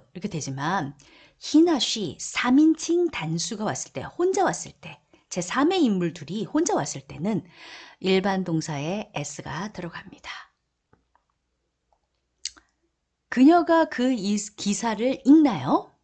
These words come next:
Does he read the article? Does he read the article? Article,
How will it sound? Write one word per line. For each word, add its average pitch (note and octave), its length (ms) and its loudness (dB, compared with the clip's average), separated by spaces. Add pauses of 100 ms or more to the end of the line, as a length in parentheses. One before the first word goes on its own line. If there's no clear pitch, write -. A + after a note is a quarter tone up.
(480)
Does C#4 400 4
he C#4 240 4
read A3+ 440 -2
the A3 280 -6
article? C#4 680 0 (580)
Does B3 260 2
he D#4+ 140 2
read C4 280 -2
the C4 160 -2
article? D4+ 840 2 (360)
Article, F3+ 680 -2